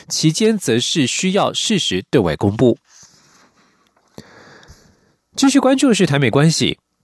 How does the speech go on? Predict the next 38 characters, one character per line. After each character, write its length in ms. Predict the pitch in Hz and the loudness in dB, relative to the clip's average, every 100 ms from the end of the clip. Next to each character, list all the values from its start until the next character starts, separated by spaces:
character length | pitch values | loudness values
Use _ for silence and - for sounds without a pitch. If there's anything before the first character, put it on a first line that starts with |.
| - - - - - | -20 -20 -20 -20 -2
中 240 | 285 294 | 0 2
共 180 | 294 202 | 2 2
侵 220 | - 226 | 2 2
略 160 | 240 160 | 2 2
野 240 | 110 73 | 0 -2
心 240 | - 156 180 | 2 2 2
日 140 | 180 | 0
增， 320 | 92 170 170 - _ | 2 2 2 -2 _
美 160 | 156 156 | 2 4
国 100 | 185 | 4
共 160 | 262 | 2
和 140 | 165 156 | 2 0
党 160 | 107 | -2
籍 160 | 87 127 | -2 -2
参 240 | - 202 | 0 0
议 80 | 202 | 0
员 260 | 113 95 127 | 0 -2 0
杜 180 | 240 160 | 0 2
美 200 | 90 76 | 0 -2
十 200 | - 135 | -2 0
八 120 | 147 | 0
号 140 | 147 | 0
表 240 | 113 82 65 | 0 -2 -4
示， 320 | - 156 113 _ - - - | -4 -4 -4 _ -20 -18 -2
美 160 | 147 | 0
方 260 | 135 190 185 | 2 0 0
应 200 | - 175 180 | -2 -4 0
多 200 | 214 208 | 0 0
方 180 | 208 | 0
面 200 | 196 175 | 0 -2
深 360 | 131 - 214 220 | -2 -2 0 0
化 200 | 180 151 | 0 -2
与 200 | 113 104 | -2 -6
台 280 | - - 104 | -4 -4 0
湾 120 | 123 | 0
的 80 | 123 | 2
关 220 | 160 175 | 2 0
系， 300 | 170 85 | 0 -4